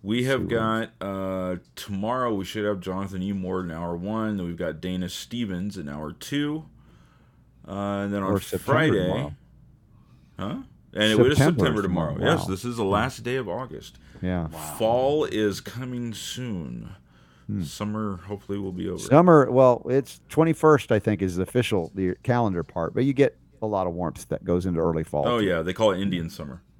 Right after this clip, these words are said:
Speaker 2: Yeah.
Speaker 1: Uh, so then tomorrow, we've got Juliana Grimes, uh, Givaderm, uh, is going
Speaker 2: Okay.
Speaker 1: to be on in hour one. And Kevin, uh, amazingly,
Speaker 2: Mm-hmm.
Speaker 1: while he's in Israel,
Speaker 2: Yeah.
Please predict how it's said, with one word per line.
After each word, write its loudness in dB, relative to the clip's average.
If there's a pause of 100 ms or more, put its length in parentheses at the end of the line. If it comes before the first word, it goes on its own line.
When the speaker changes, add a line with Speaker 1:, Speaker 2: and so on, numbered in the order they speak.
Speaker 2:
Yeah. -8 (680)
Speaker 1:
Uh, 0
so 0
then 0
tomorrow, 0
we've -2
got 4
Juliana -2
Grimes, -4
uh, 0
Givaderm, -2 (200)
uh, -4
is -8
going -2
Speaker 2:
Okay. 2
Speaker 1:
to -4
be -4
on -6
in -6
hour -6
one. -6 (100)
And -2
Kevin, -4 (800)
uh, -4
amazingly, -2 (280)
Speaker 2:
Mm-hmm. -4
Speaker 1:
while 2
he's -2
in -4
Israel, -4 (200)
Speaker 2:
Yeah. -2